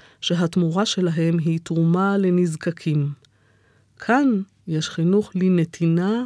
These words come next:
ולדאגה לזולת. וכבר אמרנו בפתח הדברים, משלוח מנות הוא אחד המנהגים היפים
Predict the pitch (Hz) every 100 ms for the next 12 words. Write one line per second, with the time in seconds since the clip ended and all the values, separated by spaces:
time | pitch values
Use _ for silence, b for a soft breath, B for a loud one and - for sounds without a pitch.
0 | - 147 151 156 151 147 139 139 156 180
1 | 208 180 147 151 143 131 - - _ b
2 | b b b b b b b 202 208 208
3 | 214 226 294 285 269 214 - 220 214 208
4 | 185 170 156 147 135 139 - _ _ _
5 | _ 151 143 175 180 170 - 143 165 214
6 | 220 - b b b b 208 196 - 254
7 | 262 220 202 196 175 156 160 208 214 175
8 | 151 147 - - 247 220